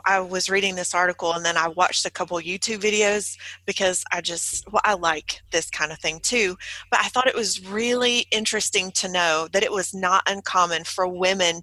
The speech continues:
Speaker 2: to poison children that they didn't want because
Speaker 1: Hmm.
Speaker 2: they were unable to feed their children. There was no birth control.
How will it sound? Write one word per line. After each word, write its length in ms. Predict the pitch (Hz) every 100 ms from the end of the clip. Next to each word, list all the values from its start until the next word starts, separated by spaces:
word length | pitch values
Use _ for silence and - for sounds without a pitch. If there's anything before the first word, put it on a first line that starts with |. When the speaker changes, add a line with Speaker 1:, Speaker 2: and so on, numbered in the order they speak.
| -
Speaker 2:
to 200 | - 196
poison 680 | - 190 202 214 196 175 175
children 460 | - 196 190 180
that 180 | 175 -
they 140 | 175
didn't 360 | 170 - 185 180 -
want 540 | 190 165 151 - - - _ - - -
because 200 | 226 240
Speaker 1:
Hmm. 60 |
Speaker 2:
they 140 | 240 226
were 200 | 220 -
unable 540 | 214 226 202 202 196
to 140 | 196 196
feed 340 | - 185 175
their 140 | 170 170
children. 400 | - 294 208 170
There 100 | 170
was 120 | 170
no 100 | 190
birth 240 | 208 262
control. 520 | - 240 - 156 -